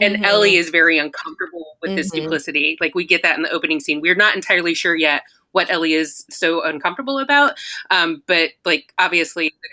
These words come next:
Speaker 1: conversation
Speaker 2: Mm-hmm.
Speaker 1: with her dad and then her reaction to her mom saying,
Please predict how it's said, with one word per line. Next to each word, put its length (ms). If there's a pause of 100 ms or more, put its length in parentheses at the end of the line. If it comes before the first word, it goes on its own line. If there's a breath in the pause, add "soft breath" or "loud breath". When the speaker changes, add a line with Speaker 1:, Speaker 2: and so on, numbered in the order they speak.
Speaker 1:
conversation 460
Speaker 2:
Mm-hmm. 60
Speaker 1:
with 140
her 100
dad 320
and 160
then 120
her 200
reaction 520
to 100
her 100
mom 260
saying, 320